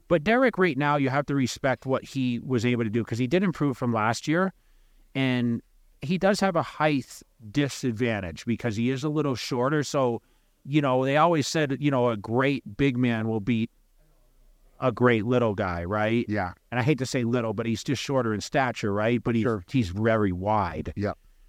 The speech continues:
Speaker 1: And obviously he's got the crazy back and all that. And, you know, they always said the Olympia's a one from the back, which I, which I tend to disagree with somewhat.
Speaker 2: Yeah.
Speaker 1: But I feel like he has potential to, to really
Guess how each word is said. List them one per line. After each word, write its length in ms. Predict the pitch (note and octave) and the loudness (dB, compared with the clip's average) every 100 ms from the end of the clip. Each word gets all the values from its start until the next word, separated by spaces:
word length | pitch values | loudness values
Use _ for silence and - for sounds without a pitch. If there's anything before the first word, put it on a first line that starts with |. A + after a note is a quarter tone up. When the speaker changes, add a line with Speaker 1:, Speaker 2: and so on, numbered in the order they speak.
| _ - | _ -8
Speaker 1:
And 260 | A2+ A2 | -4 0
obviously 360 | A2 A#2 A#2 C3+ | 2 2 2 0
he's 100 | A2 | 0
got 180 | - A#2 | 0 -4
the 80 | A2 | -4
crazy 440 | - A#2 G#2 A2 | -2 0 0 -2
back 440 | F2+ G#2+ A2 A2 | 0 0 0 0
and 80 | B2+ | -2
all 160 | G#2+ G#2+ | -2 0
that. 280 | G#2+ G#2+ G#2+ | 0 0 0
And, 80 | A2 | -2
you 60 | |
know, 100 | G#2 | -4
they 140 | G#2 A2 | 0 2
always 260 | A2+ A2 | 4 2
said 180 | - A2 | 0 -2
the 120 | G2+ | 0
Olympia's 420 | G2+ G#2+ G2 A2 F#2+ | 0 -2 0 0 2
a 60 | |
one 240 | G#2+ G#2 G2+ | 0 -2 -2
from 160 | A2 | -4
the 80 | G2+ | -2
back, 360 | F#2 A2+ G#2 - | 0 0 0 -4
which 160 | G2+ | -4
I, 160 | A#2+ B2+ - | -2 -4 -2
which 200 | G3+ F#3+ | 0 2
I 100 | E3+ | 0
tend 240 | - D#3+ | 2 0
to 60 | C#3 | 0
disagree 540 | C3 B2 A#2+ A2+ A#2+ | -2 -2 -2 0 2
with 300 | B2 C#3 A#2 - - | 2 0 -2 -10 -14
somewhat. 440 | - B2+ C3+ D#3 - _ - | -6 -2 0 0 -4 _ -10
Speaker 2:
Yeah. 260 | F#2+ F#2 F2 | -8 -4 2
Speaker 1:
But 100 | D#3 | 2
I 80 | |
feel 220 | C#3+ F3 F3+ | 4 2 2
like 160 | D#3+ | 0
he 220 | - E3+ C#3+ | -2 -2 0
has 260 | D3 C3 | 0 -2
potential 640 | - C3+ - C3 A#2 C3 A2+ | -4 -6 -2 0 0 -2 -4
to, 500 | - B2 A#2 A2 G#2 _ _ _ _ _ _ _ | -2 0 2 0 -4 _ _ _ _ _ _ _
to 140 | - C3+ | -2 0
really 640 | A#2+ C3 A#2+ A#2 G#2+ G#2 | 4 4 4 2 -2 -4